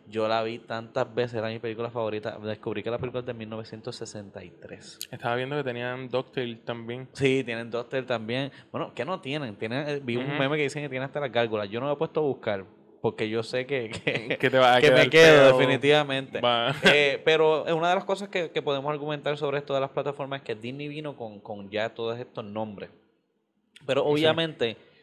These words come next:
Speaker 1: para poder competir contra Netflix, le tiene que quitar todos esos nombres a Netflix.
Speaker 2: Sí, eh, y ellos ya tenían unos contratos con
Speaker 1: Exacto.
Speaker 2: Netflix acerca de eso, pero yo no creo que ellos vayan a tumbar a Netflix.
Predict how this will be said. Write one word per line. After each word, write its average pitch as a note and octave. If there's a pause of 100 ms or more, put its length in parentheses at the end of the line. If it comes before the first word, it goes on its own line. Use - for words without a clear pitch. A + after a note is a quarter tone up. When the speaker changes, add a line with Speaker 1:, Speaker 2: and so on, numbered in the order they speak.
(120)
Speaker 1:
para C3
poder B2+
competir D3+
contra D3+
Netflix, -
le B2
tiene B2
que C#3+
quitar C3+
todos A#2
esos C3+
nombres C#3
a A2
Netflix. - (220)
Speaker 2:
Sí, B2+
eh, C3+
y C3+
ellos B2+
ya C3
tenían C3+
unos C3+
contratos B2+
con B2+
Speaker 1:
Exacto. B2
Speaker 2:
Netflix B2
acerca A#2
de A#2+
eso, A#2+
pero B2 (100)
yo C3
no C#3+
creo D#3+
que E3
ellos D#3+ (140)
vayan C#3+
a C3+
tumbar C3
a B2
Netflix. A#2